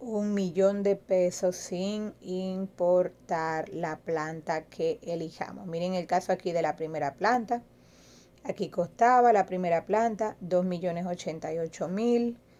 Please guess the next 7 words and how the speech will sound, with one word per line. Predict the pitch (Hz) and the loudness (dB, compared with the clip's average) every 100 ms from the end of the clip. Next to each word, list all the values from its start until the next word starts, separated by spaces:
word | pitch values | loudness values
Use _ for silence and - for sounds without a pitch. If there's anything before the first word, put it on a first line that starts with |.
| - - _ - | -20 -20 _ -10
Aquí | 196 190 | -6 -6
costaba | - 185 180 190 185 180 | -2 -4 0 2 4 4
la | 170 170 | 2 0
primera | 175 175 165 160 | -4 -2 -2 -2
planta | 180 214 214 202 208 - - | -2 -2 -4 -8 -10 -12 -2
tres | 180 180 190 | 2 2 0
millones, | 190 175 185 185 | -2 0 -2 -2